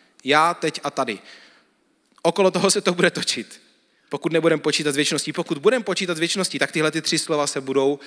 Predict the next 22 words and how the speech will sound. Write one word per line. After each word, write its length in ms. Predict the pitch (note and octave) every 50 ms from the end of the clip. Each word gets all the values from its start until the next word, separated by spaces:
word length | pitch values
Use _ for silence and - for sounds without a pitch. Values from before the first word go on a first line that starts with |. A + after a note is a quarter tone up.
| - - _ -
pomalinku 500 | - D3+ D3 C#3 C3 C3 C3 B2 - C3+
měnit. 560 | B2+ B2+ A#2+ A#2 A2+ G#2 F#2 - - - - _ _ _ _ _ _ _ _ _ _ _ _ - - - - - - - - _ _ _ _ _ -
První 340 | - F#3 A3+ A#3 A#3 A3+ A3+
oblast, 640 | A3 F#3 E3 C3+ A#2+ C3 D#3+ - - - - - - - - _ _ _ _ _ _ _ _ _ _ _ _ _ -
kterou 300 | - - E3 D#3 E3+ D#3+
věčnost 360 | D#3+ E3+ - - G3 F3 D#3
bude 220 | D3+ E3+ F3 F3
měnit, 540 | F3 E3+ E3+ E3 D3 A#2+ A#2+ C#3 - - - - - - _ _ _ _ _ _ _ _ _ _ _ _ - - - - - - - - _ _ _ _ _ _ _ _ _ _ _ _ _ _ _ _ _ _ _ _ _ _ _ _ -
bude 160 | C3+ C#3 C3+
ta 120 | C3+ D3+
oblast 380 | C3 C3+ D3 C#3+ C3+ - - -
tady. 300 | - B2+ A2+ A2+ G2 F2+ - -
Můj 140 | - B2+ C3+
první 300 | - E3+ D#3 D#3+ F3 E3+
bod 220 | D#3+ E3+ E3+ -
je, 240 | D3 C#3 C3+ C#3 D3 - - - - - -
že 160 | - C3+ C3+
věčnost 500 | B2 D3 D#3 - - G3 G3 F3+ - -
mění 540 | E3+ E3+ E3 D#3+ C3 A#2 A2+ B2 C3+ D3+ - _ _ _ _ _ _ _
tady 480 | - C#3+ C#3+ C3+ C#3+ D#3+ E3+ F3+ G#3+ G#3+ - - - - _ _ _ _ _ _ _ _ _ _ _ _ -
na 100 | C#3+ -
tam. 400 | - - B2+ A2 G2+ F#2+ F#2+